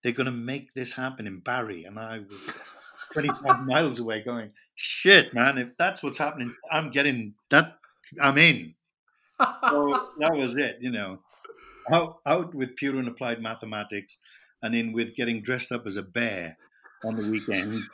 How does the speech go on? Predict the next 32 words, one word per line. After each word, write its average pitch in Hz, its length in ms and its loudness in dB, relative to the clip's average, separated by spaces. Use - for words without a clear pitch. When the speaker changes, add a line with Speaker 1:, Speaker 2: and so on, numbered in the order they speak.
Speaker 2:
<laughs> - 500 -6
Speaker 1:
and - 140 -2
going 147 300 2
around 123 160 -2
Barry 135 280 0
Island 120 440 -4
Fairground, 117 600 -8
um, 123 380 0
<laughs> 135 160 0
which 127 200 -2
had 113 140 0
a 107 60 -6
sign 123 300 -2
above 107 260 -8
it 107 100 -6
saying 101 320 -6
"Pleasure 117 340 -8
Park" 95 300 -10
now. 113 280 -12
Um, 123 300 0
Speaker 2:
<laughs> - 1160 -20
Speaker 1:
but 143 140 0
still 143 240 2
being 143 220 0
beaten 156 260 2
up 170 180 -4
by 160 160 0
a 160 40 -2
group 156 260 -6
of 156 140 -14
kids, 175 400 -2
and 160 280 -6